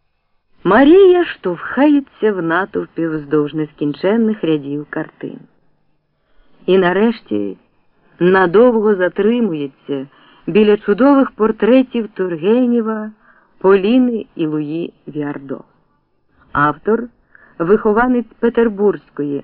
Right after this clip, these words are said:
академії мистецтв Олексій Харламов, що також живе в Парижі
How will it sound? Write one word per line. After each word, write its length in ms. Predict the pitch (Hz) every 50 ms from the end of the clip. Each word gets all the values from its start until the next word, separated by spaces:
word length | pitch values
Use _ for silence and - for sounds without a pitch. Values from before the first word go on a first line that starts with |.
| -
академії 680 | - 156 151 - 156 147 156 165 156 147 143 139 135 139
мистецтв 640 | 143 143 139 _ - - 254 262 262 _ _ - - _ _ _ _ _ _ _ _ _ -
Олексій 680 | 220 233 220 196 185 170 - - _ - 170 165 170 170
Харламов, 800 | - - 185 175 165 165 175 185 180 165 147 147 - - - - _ _ _ _ _ - - - - - -
що 140 | - 320
також 340 | 302 - 302 269 - - 156
живе 380 | 143 139 143 156 151 156 165 160
в 80 | 151
Парижі 600 | 151 - 160 170 226 277 302 294 247 262 277 269